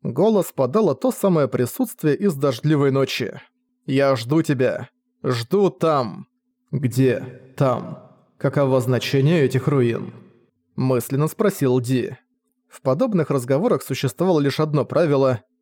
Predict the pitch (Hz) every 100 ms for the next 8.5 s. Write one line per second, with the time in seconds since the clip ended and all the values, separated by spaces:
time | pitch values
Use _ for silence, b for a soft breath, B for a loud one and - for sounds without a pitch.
0 | _ 139 139 131 - 165 117 85 - _
1 | _ _ _ _ - 120 135 170 170 165
2 | 190 165 160 143 170 - 156 143 135 175
3 | - 156 151 123 - _ _ - - 131
4 | 143 139 139 139 - 135 120 - _ _
5 | _ _ 131 127 131 185 170 160 135 123
6 | 170 156 147 139 117 - 151 135 - -
7 | _ _ _ _ - 127 123 143 143 139
8 | 139 156 147 139